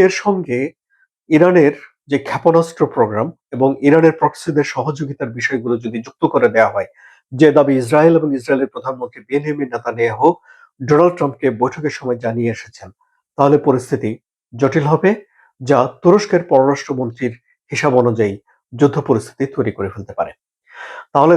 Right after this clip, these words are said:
দেখা যাচ্ছে যে মার্কিন প্রেসিডেন্ট এই যে যুদ্ধ পরিস্থিতি তৈরি করে ফেলতে পারে, এই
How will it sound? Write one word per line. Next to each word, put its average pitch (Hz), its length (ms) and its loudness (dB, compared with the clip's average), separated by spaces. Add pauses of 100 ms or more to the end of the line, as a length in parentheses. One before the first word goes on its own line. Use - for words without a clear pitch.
দেখা 156 160 2
যাচ্ছে 180 280 2 (140)
যে 127 100 0
মার্কিন 139 340 -4
প্রেসিডেন্ট 127 480 -10 (140)
এই 123 60 -6
যে 123 180 -4
যুদ্ধ 143 240 -2
পরিস্থিতি 165 480 -2 (120)
তৈরি 151 180 4
করে 147 240 0
ফেলতে 123 200 -8
পারে, 117 280 2 (480)
এই 135 120 2